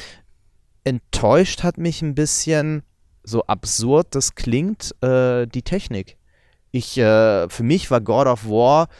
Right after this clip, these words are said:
sowohl beim dritten Teil als auch bei, f-, insbesondere auf der PlayStation zwei immer der absolute technische Vorzeigetitel für das, was auf dieser Plattform möglich ist. Ähm, und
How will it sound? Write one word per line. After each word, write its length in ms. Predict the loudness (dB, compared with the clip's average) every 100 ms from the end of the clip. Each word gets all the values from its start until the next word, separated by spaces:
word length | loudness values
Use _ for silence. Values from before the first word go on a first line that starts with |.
| -14
sowohl 400 | -8 -2 0 2
beim 180 | 0
dritten 300 | -2 -6 -6
Teil 300 | -2 0 2
als 240 | 2 -2 -2
auch 100 | -4
bei, 300 | -2 -2 -4 -8 -20
f-, 140 | -20 -20 -8
insbesondere 720 | -6 -4 -4 0 0 0 -2
auf 100 | -2
der 140 | -6
PlayStation 720 | -4 -2 -2 -2 -2 -2 -2
zwei 400 | -8 0 2 2 0 -10 -20 _ _ _ _ -2
immer 320 | 0 2 0
der 320 | 2 0 0 -6 _ _ _
absolute 1120 | -2 -2 -2 -2 0 0 0 0 0 0 -4 -6 -2
technische 640 | 0 2 0 -4 -2 -2
Vorzeigetitel 1400 | -2 -6 0 4 4 2 2 2 2 0 -4 -2 -2 0 -4
für 220 | -2 -6
das, 320 | 0 0 0
was 160 | -2 -2
auf 120 | -4
dieser 300 | -4 -2 -2
Plattform 480 | -2 -6 -4 -4 0
möglich 360 | 0 0 -4
ist. 260 | -6 -8 -10 _ -20 -20 -20 -20 _
Ähm, 480 | 0 4 4 2 -4 -8 _ -20 _ _ _ _
und 460 | 2 4 2 -6